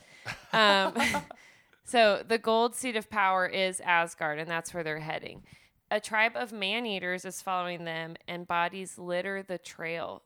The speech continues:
Speaker 2: The group makes the tough decision that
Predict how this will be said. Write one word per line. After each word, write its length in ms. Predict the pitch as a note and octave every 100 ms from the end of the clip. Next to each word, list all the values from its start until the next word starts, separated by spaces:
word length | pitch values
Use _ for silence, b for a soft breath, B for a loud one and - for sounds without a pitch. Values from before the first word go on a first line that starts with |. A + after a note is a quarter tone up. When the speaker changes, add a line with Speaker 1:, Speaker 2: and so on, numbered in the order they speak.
| -
Speaker 2:
The 100 | G3
group 360 | - G#3+ A#3
makes 360 | G#3+ G3+ G3+ -
the 120 | -
tough 360 | - F#3+ G3+ -
decision 680 | C#4 - F#3 E3 E3 D#3+ -
that 260 | F#3 F3